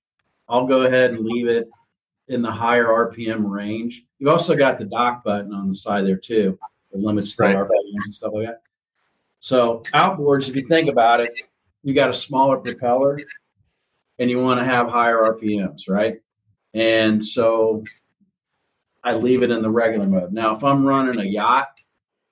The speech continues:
Speaker 1: that's got, you know, big props and diesel engines, I'll go ahead and put it in the dock mode 'cause then I've got less torque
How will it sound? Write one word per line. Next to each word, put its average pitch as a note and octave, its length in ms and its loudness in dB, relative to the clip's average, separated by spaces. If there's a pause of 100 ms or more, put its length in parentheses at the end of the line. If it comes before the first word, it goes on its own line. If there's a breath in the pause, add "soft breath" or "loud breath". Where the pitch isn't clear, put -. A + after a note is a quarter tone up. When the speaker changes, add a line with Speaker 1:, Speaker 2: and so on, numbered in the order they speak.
Speaker 1:
that's A2+ 160 -8
got, G#2+ 440 0 (180)
you A2 100 -4
know, G2 380 -2 (680)
big B2 320 0
props C3 640 0
and A2 200 -4
diesel A#2+ 440 -4
engines, D3+ 580 -4 (600)
I'll A2+ 160 -2
go B2 160 4
ahead A#2+ 140 2
and A#2 100 0
put B2 140 4
it A2+ 60 0
in A2 80 -2
the F#2+ 140 0
dock C#3 360 2
mode A2 300 -4
'cause A2 160 -14
then C#3 140 2
I've B2+ 140 0
got A2+ 220 0
less A2+ 300 -6
torque B2+ 420 -2